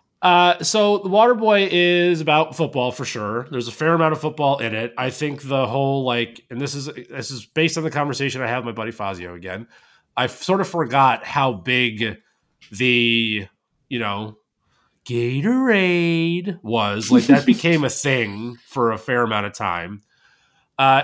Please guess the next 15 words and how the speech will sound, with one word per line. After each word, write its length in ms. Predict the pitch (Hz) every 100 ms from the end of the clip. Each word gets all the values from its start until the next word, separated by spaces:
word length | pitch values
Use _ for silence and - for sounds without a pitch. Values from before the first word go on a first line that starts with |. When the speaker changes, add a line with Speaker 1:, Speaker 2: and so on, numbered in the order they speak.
| -
Speaker 1:
I 140 | 185
also 380 | 202 247 262 285
would 140 | 240
argue, 460 | 185 147 143 143 156 -
I 200 | 165 220
think 460 | 226 208 208 190
that 220 | 156 139 139
this 880 | 113 110 131 202 226 - - - - _ _ _ _ _ _ -
and 840 | 151 165 175 175 175 165 170 160 _ _ _ _ _ _ _ _ _
Happy 380 | - 170 165 170
Gilmore 840 | 131 143 127 120 110 107 104 98 _
were 220 | 127 139
sort 360 | 139 - 175 170
of 220 | 139 117
the 100 | 135